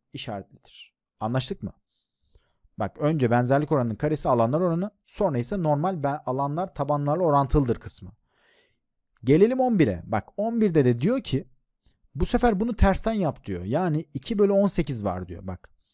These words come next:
iki bölü, iki bölü on sekiz mantığını düşün. Bu sefer alanlar oranı verilmiş. İki bölü on sekiz alanlar oranı neye eşit olacak? K kareye. Peki iki bölü on sekiz sadeleşmiyor mu? Bir bölü dokuz. Karekökü aldın.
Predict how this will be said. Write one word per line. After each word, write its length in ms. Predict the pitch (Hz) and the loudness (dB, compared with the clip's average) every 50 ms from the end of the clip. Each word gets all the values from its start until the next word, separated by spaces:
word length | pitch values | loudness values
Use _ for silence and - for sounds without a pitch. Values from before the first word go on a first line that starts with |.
| _ _ _ _ _ _ _ _ - | _ _ _ _ _ _ _ _ -18
iki 220 | - - - 180 165 | -12 -10 -6 0 0
bölü, 260 | 156 151 170 190 208 _ _ _ _ _ _ _ _ _ _ _ - | 2 2 2 0 -4 _ _ _ _ _ _ _ _ _ _ _ -12
iki 180 | - - 190 | -8 -2 0
bölü 120 | 175 180 185 | 2 2 4
on 180 | 185 180 190 | 4 2 2
sekiz 300 | 175 - 175 160 156 147 | 2 0 -2 -2 0 0
mantığını 440 | 139 139 139 143 139 - 147 139 123 | 0 2 2 2 2 0 0 0 0
düşün. 240 | 104 - - 185 - _ _ _ _ _ _ _ _ _ _ _ _ _ _ _ _ _ _ _ - - _ _ _ _ _ _ - | -2 -4 -8 -12 -16 _ _ _ _ _ _ _ _ _ _ _ _ _ _ _ _ _ _ _ -20 -20 _ _ _ _ _ _ -4
Bu 60 | 127 | -2
sefer 260 | - 175 - 214 220 | -2 2 2 4 4
alanlar 420 | 165 143 156 165 175 185 196 220 | 6 6 6 6 4 4 4 4
oranı 340 | 208 202 190 196 196 202 185 | 6 6 6 6 4 6 6
verilmiş. 460 | 151 123 107 104 98 95 92 - - - | 6 6 6 4 0 -2 -6 -8 -10 -12
İki 200 | - - - 160 | -6 -4 2 4
bölü 120 | 151 143 147 | 6 6 6
on 120 | 151 165 | 6 4
sekiz 380 | 160 - 120 104 - 165 - - - | 2 0 0 -2 -2 -4 -6 -2 0
alanlar 400 | 131 127 127 123 127 135 147 127 | 2 2 2 2 2 4 4 6
oranı 300 | 117 113 127 170 190 170 | 6 4 4 2 2 2
neye 160 | 160 165 165 | 4 4 4
eşit 200 | 143 - - - | 2 2 0 0
olacak? 300 | 104 104 156 196 190 - | 0 0 0 -4 -6 -2
K 160 | - 160 - | -2 -2 0
kareye. 360 | - 117 95 90 85 78 90 - _ _ _ _ - - | 0 -2 -4 -4 -6 -10 -14 -18 _ _ _ _ -10 -6
Peki 240 | - 131 - - 147 | -4 -4 -2 -2 -4
iki 220 | 131 - - 175 | -2 -2 0 2
bölü 120 | 165 165 170 | 2 2 2
on 120 | 170 175 | 2 0
sekiz 260 | 160 - 175 165 160 | -2 -2 -2 -2 -2
sadeleşmiyor 640 | - - 156 147 143 143 165 190 180 - - 131 107 101 | 0 2 4 4 4 4 2 2 0 0 0 0 0 0
mu? 180 | 123 180 208 - | -2 -4 -8 -6
Bir 220 | 131 120 120 113 | -2 0 0 2
bölü 200 | 107 110 107 98 | 2 2 0 0
dokuz. 440 | 101 98 - - 170 170 - - - _ _ _ _ _ _ _ _ _ _ - | -2 -2 -4 -4 -8 -10 -10 -14 -18 _ _ _ _ _ _ _ _ _ _ 0
Karekökü 440 | - 143 190 190 - 175 - - | 2 2 4 2 2 0 2 2
aldın. 380 | 110 101 101 104 120 180 214 | 2 4 2 0 -2 -6 -10